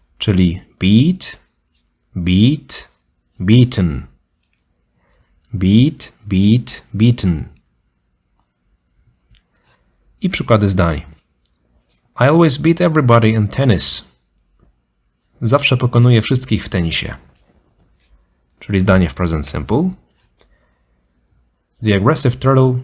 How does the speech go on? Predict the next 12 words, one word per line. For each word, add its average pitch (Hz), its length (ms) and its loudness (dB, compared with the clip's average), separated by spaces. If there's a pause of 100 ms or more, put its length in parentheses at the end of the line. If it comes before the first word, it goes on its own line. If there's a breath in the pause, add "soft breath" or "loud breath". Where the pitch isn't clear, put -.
(140)
beat 120 300 -2
the 110 100 2
rabbit. - 540 -2 (680)
Agresywny 98 560 0
żółw 113 360 0
pobił 110 380 0
królika. 85 500 -6 (580)
Czyli 175 200 -2
zdanie 98 300 2
w - 80 -10
past - 300 0
simple. 80 360 -4